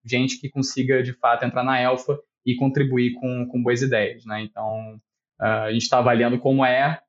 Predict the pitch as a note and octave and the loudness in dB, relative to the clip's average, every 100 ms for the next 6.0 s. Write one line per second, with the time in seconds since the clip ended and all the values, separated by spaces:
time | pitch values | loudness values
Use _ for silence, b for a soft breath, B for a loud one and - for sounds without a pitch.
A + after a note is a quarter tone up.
0 | _ - - D3 D3 B2+ B2+ G#2+ - C#3+ | _ -6 2 2 2 -2 -4 -4 0 2
1 | C#3 A#2+ A#2+ A#2 - - A#2+ B2 B2 - | 2 2 -2 -4 -8 -8 -4 -2 -4 -10
2 | _ _ - B2+ B2+ B2+ C3 A#2+ B2+ B2 | _ _ 0 2 4 4 2 2 0 0
3 | B2 A#2 A#2+ B2 C3 - C#3+ D3 D#3 C#3+ | 0 -2 -4 -6 -8 0 2 2 2 0
4 | - A#3 A#3+ G#3+ F#3+ F3+ A#3 B3 F3 D#3 | 0 0 2 2 2 2 2 2 2 2
5 | D#3+ D#3 D3 C#3+ D#3 C3+ C3 D3+ F3 F3+ | 0 0 -4 -4 -2 0 2 0 -2 -6